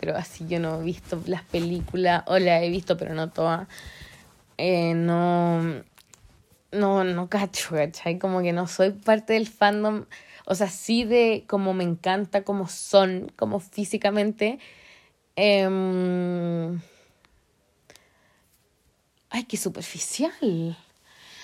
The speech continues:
Bueno, pero, mm, como eso, como que me gusta la estética, ¿no? Y también soy fan de las monas, pero no tanto de la, mm, de la, de la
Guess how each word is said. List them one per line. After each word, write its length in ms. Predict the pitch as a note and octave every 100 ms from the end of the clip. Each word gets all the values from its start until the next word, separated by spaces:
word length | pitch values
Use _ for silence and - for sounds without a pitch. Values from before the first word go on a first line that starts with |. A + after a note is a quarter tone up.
| -
Bueno, 300 | G3 G3 G3
pero, 440 | G3 F#3 F#3 F#3 F3+
mm, 640 | F3+ E3+ F3 E3 E3 C#3+ - _ _ _ _ _ _ -
como 220 | - F3+ F3+
eso, 300 | F3 - - - _ -
como 140 | F3
que 100 | F3
me 80 | F3+
gusta 340 | F#3 F#3 - G#3+
la 100 | G3
estética, 680 | - - G3+ G3 G#3 A#3
¿no? 420 | A#3+ B3+ C4+ F#4+ G4 - - -
Y 100 | -
también 260 | G3+ G#3 A#3
soy 140 | C#4
fan 280 | - - A#3+
de 80 | C4+
las 160 | C4+ C4
monas, 360 | C4+ C4+ C4 -
pero 380 | A3 G#3 G#3 G3+
no 200 | A#3 A#3
tanto 400 | B3+ B3+ C4 C4
de 100 | C4
la, 400 | B3+ B3+ B3+ B3
mm, 440 | B3 A#3+ A#3+ A3+ _ _ - - - - - - _ - _ _ _ -
de 240 | F3 G#3+
la, 800 | G#3+ G3+ G3+ G3+ G3+ G3 F#3+ F#3+ F#3+ E3+ - - - - _ _ _ _ _ _
de 340 | - G3 F#3+ F#3+
la 840 | G3 F#3 F#3 F#3 F#3 F3+ F3 F3+